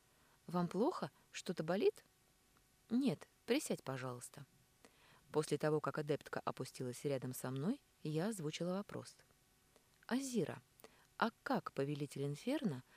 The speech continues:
узнал о происходящем в Северном крае?» Лицо огненной ведьмы стало белым, как мел,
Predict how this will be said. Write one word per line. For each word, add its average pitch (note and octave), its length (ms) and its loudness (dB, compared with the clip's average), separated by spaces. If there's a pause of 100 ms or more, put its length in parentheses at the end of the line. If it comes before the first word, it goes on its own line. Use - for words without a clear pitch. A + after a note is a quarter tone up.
(220)
узнал F#3+ 580 2
о G3+ 100 2
происходящем D#3 960 -2
в - 80 -10
Северном D#3 520 0
крае?» F3 480 -4 (920)
Лицо D3 460 4
огненной C3 380 -2
ведьмы D#3 340 0
стало C#3+ 380 -2
белым, F3 460 0
как - 340 -4
мел, C#3 340 2